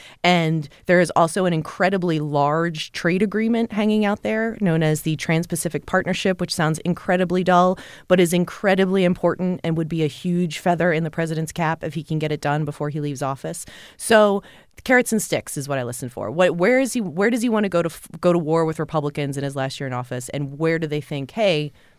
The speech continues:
maybe we can get one, w-, we got one more, you know, encore in us"?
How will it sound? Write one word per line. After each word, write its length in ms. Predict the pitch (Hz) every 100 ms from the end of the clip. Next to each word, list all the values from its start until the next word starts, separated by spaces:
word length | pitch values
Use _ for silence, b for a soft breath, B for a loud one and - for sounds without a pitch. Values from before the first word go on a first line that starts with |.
| b -
maybe 160 | 156 156
we 100 | 139
can 100 | 143
get 140 | 139
one, 200 | 131 143
w-, 200 | - 180
we 140 | 175 196
got 160 | 180
one 200 | 202 202
more, 420 | 196 185 165 165 -
you 80 |
know, 140 | 160 147
encore 460 | 151 151 147 131 117
in 60 | 101
us"? 300 | 143 -